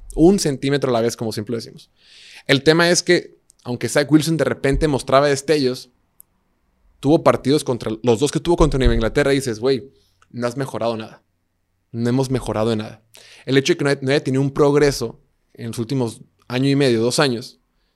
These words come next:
te indica que, híjole, al menos esperabas ver un poquito de avance y no. Al contrario, algunas hasta,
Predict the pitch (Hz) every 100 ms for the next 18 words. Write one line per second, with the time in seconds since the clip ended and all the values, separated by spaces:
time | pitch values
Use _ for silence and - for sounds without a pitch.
0 | _ 127 127 127 123 156 147 143 - -
1 | _ _ _ - 135 98 _ _ _ _
2 | - 135 117 175 180 - 139 160 170 170
3 | 165 185 120 156 160 - 127 170 - _
4 | _ _ _ - - - - - 104 127
5 | 160 117 107 135 139 135 139 -